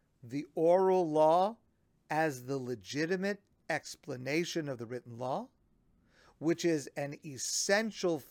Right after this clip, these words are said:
figure, an essential aspect of traditional Judaism, versus those who reject that and try to interpret the Bible literally,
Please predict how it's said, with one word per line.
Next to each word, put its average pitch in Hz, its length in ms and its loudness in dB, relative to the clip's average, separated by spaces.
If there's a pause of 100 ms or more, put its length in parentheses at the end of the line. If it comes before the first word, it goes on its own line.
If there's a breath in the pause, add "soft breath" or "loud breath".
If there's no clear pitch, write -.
(160)
figure, 143 540 -2 (720)
an 131 120 -4
essential 127 840 0 (500)
aspect 165 640 -4 (420)
of 147 380 0 (340)
traditional 151 500 -4
Judaism, 113 600 -14 (560 soft breath)
versus 180 680 2
those 196 400 4
who 208 240 0
reject 190 760 0
that 117 260 -12 (500 soft breath)
and 160 160 -4
try 190 320 4
to 190 220 0
interpret 190 600 -2
the 160 80 0
Bible 160 460 4
literally, 123 600 -6